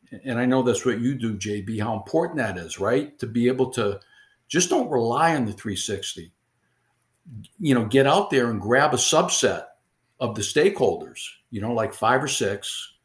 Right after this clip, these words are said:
and you do some basic interviews with them.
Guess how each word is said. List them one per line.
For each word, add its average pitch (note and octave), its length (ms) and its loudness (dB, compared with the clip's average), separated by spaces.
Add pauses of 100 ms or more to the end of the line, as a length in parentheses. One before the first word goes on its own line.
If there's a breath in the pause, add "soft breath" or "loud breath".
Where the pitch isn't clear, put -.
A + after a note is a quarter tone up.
(640)
and C3+ 160 2
you C#3 60 2
do E3+ 160 0
some F3 220 0
basic D#3+ 420 2
interviews A3+ 480 0
with G2+ 120 -8
them. F#2 300 -14